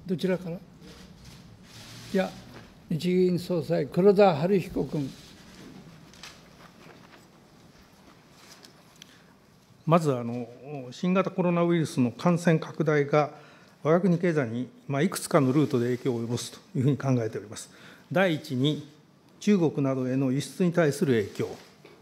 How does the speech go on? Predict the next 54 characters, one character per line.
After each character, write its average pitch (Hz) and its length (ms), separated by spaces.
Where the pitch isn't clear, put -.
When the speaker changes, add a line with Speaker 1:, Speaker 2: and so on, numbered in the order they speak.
Speaker 2:
第 180 240
二 139 140
に、 139 280
サ - 180
プ 190 100
ラ 196 80
イ 185 60
チ 190 100
ェ 196 40
ー 175 40
ン 139 60
を - 20
通 135 240
じ 131 140
た 156 320
生 185 240
産 185 240
活 175 260
動 131 180
へ 151 60
の 131 120
影 107 120
響。 - 200
第 196 180
三 123 280
に、 135 220
中 196 240
国 185 120
人 180 160
訪 180 240
問、 175 200
訪 180 180
日、 170 200
訪 175 160
日 175 200
客 139 300
を 127 60
中 160 180
心 151 220
と 147 120
す 160 140
る 156 160
イ 147 80
ン 196 100
バ 190 140
ウ 190 60
ン 185 80
ド 175 100
需 170 100
要 143 220
へ 156 60
の 156 100
影 107 160
響。 - 260